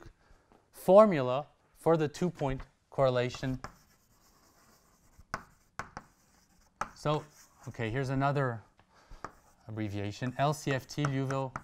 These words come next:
conformal field theory. Okay, <clears throat> so roughly, I'm going to define, so in,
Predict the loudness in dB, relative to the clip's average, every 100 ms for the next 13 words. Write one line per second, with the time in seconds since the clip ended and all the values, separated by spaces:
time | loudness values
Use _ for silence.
0 | -16 -12 -10 -8 -6 -4 -4 -6 -14 _
1 | _ -12 -12 -10 -10 -10 -10 _ _ -20
2 | -20 -20 -20 -20 -20 -20 -20 _ -10 -8
3 | -8 -14 -20 -20 -20 -20 -20 -20 -20 -2
4 | 4 4 2 4 8 12 12 12 8 4
5 | 4 -2 -18 -20 -20 _ _ _ _ -20
6 | -20 _ -20 -20 _ _ _ _ -18 -18
7 | -18 -20 -20 -20 _ -14 -10 -4 -4 -4
8 | -6 -6 -4 -4 -2 -2 0 -4 -6 -12
9 | -14 _ _ -20 -20 _ -20 -20 -20 -6
10 | -4 -4 -6 -4 -4